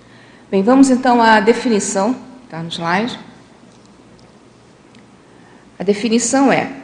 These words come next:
a priorização gesto-, gesconográfica é o autoposicionamento avançado e complexo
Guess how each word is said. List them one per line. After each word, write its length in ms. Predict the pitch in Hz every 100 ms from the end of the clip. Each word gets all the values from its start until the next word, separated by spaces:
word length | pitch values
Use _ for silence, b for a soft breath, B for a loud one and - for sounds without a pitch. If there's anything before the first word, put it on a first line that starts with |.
| - - - -
a 80 | 160
priorização 800 | - - 269 277 254 233 240 240
gesto-, 460 | 254 226 - 220 170 - -
gesconográfica 1040 | 196 233 - 214 175 170 139 165 - 254 262 - B B B B -
é 140 | 180 185
o 100 | 180 -
autoposicionamento 1200 | 233 339 339 - 247 240 214 214 202 196 165 165 - -
avançado 800 | 254 226 202 - 190 233 247 208
e 40 |
complexo 880 | - 180 175 160 147 147 - 269